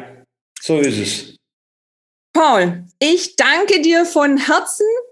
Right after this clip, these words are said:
Speaker 2: für dieses kurze Interview und ich weiß, ähm, da steckt noch so viel mehr Expertise drin.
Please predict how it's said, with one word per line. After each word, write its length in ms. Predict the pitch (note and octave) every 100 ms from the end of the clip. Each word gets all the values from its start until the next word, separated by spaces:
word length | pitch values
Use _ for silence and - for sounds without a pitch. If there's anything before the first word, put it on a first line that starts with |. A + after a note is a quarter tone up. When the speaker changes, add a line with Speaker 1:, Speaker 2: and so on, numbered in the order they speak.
| _ _
Speaker 2:
für 160 | D4 C4+
dieses 680 | - - D#4+ F4+ F4+ F4
kurze 360 | - E4 D#4+ E4+
Interview 600 | C4 E4 F4+ F4+ D#4+ E4+
und 500 | F4 D4+ B3 C#4+ D4+
ich 340 | C4 C4+ - G#3
weiß, 680 | G#3+ A#3+ C#4+ E4 E4+ - -
ähm, 460 | A#3+ B3+ C4 C4 C4
da 180 | B3
steckt 340 | C4 D4 D4 C#4+
noch 160 | C#4
so 320 | - - E4 F4
viel 160 | E4
mehr 280 | C#4+ C4 D4
Expertise 760 | C#4 - C4+ A#3+ D4 D#4+ D#4+ C4+
drin. 480 | B3 C4+ C4+ C4+